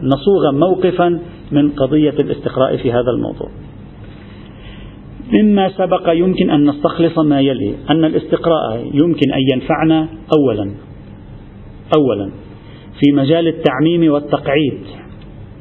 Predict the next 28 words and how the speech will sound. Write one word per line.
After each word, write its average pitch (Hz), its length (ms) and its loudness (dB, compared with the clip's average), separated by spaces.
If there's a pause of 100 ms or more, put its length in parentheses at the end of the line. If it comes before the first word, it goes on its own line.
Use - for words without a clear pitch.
(2250)
وذلك، 135 800 0 (560)
وذلك 131 680 2 (120)
بشروط. 135 480 2 (1120)
ال-، 147 160 0
الآن 175 360 2
أنا 160 300 2
أريد 175 300 2
أن 139 280 2
أشرح 151 380 0 (840)
شيئًا 165 260 2
من 139 200 2
شروط 147 360 0
الاستقراء 170 760 -2 (720)
التي 160 260 2
تكشف 180 460 -2
عن 151 100 0
أن 156 180 2
كثير 196 480 0
من 214 120 2
الاستقراءات 185 800 0
المستخدمة 165 640 0
في - 80 -4
الاجتهاد 156 460 0
الشرعي 143 460 0
خاصة 160 360 -2
عند 151 240 2
أهل 143 180 0
السنة 151 560 2